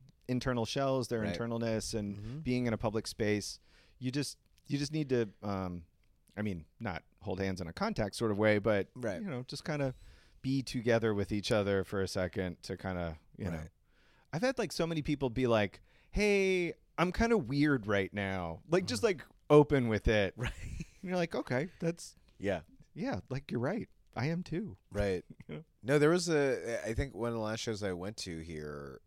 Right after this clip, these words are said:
Speaker 2: um, a, uh, a, a, a woman asked to sit by the door and have the door open.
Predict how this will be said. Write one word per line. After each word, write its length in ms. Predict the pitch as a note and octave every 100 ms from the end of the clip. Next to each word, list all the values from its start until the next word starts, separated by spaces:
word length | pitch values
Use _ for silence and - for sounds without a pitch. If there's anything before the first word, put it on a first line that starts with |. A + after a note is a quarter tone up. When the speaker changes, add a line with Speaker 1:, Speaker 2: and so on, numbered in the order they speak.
| -
Speaker 2:
um, 440 | E2 D#2 D2+ D2 _ _ _ _
a, 360 | F#2+ F#2+ F2+ F2
uh, 120 | E2
a, 560 | E2 D#2+ - D#2+ A#1+ E2
a, 80 | D#2+ -
a 40 |
woman 380 | E2 F2+ F#2+ F2 -
asked 480 | F2 F2+ - - -
to 220 | F2 C2+
sit 240 | - G#2
by 120 | F#2
the 100 | E2
door 180 | D#2+ E2+
and 100 | D#2+
have 140 | E2 C#2+
the 80 |
door 400 | C#2+ - E2+ D#2+ -
open. 260 | G2+ -